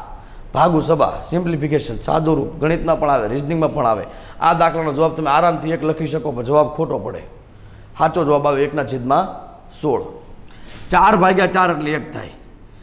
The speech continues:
અને એક ભાગ્યા ચાર એટલે એકના છેદમાં ચાર થાય. આ ચાર, આ ત્રણ ચોગડાનો મેં ઉપયોગ કર્યો ને, ત્યારે આવું આવ્યું. ફરતી સમજાવું છું. ચાર ભાગ્યા ચાર એટલે એક થયો, એને ભાગ્યા ચાર એટલે છેદમાં ચાર,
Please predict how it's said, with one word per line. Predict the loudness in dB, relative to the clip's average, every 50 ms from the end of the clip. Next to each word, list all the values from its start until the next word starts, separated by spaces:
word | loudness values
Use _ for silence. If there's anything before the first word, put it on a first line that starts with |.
| -14 -8
અને | -8 -6 0
એક | 2 2 2 2 4
ભાગ્યા | 2 2 4 4 2
ચાર | 0 2 0 0
એટલે | 0 0 0 -2
એકના | -2 -2 -4 -6
છેદમાં | -4 -4 -6 -6 -6 -8 -6
ચાર | 0 0 0 0 0 -4 -10
થાય. | -14 -14 -16 -18 -20 -20 -10 -6
આ | -6 -6
ચાર, | -6 0 2 4 6 6 4 4
આ | 0 -2 -4
ત્રણ | -2 -2 0 2 2 2 0 0
ચોગડાનો | -2 0 0 2 2 0 0 0
મેં | -2 -2 -2
ઉપયોગ | -2 -4 -2 -2 -2 -2 -2
કર્યો | -4 -2 0 0
ને, | -2 -2 -6 -10 -14 -20 -20 -8 -4
ત્યારે | 0 2 4
આવું | 4 4 2 0
આવ્યું. | -2 -4 -6 -10 -14 -20 -20 -20 -20 -20 -20 -20 -20 -20 -20 -20 -20 -20 -20 -20 -4 -2
ફરતી | -2 -2 0 0
સમજાવું | 0 0 2 2 2 2 0 -6
છું. | -10 -12 -12 -14 -20 -20 -20 -20 _
ચાર | 0 2 2 4 2
ભાગ્યા | 2 -2 0 0 -2 -2
ચાર | 0 2 2 2 2
એટલે | 0 -4 -8 -8
એક | -6 -2 -2 -2 -4 -4
થયો, | -6 -6 -6 -6 -8 -16 -20 -20 -20 -20 -20 -20 -20 -20 -20 -12 -4
એને | -2 0 2 2
ભાગ્યા | 2 2 2 2 2 0
ચાર | 2 2 2 2 2
એટલે | 0 -2 -4 -6
છેદમાં | -4 -4 -4 -2 -2 -4 -4 -4
ચાર, | -6 -8 -10 -10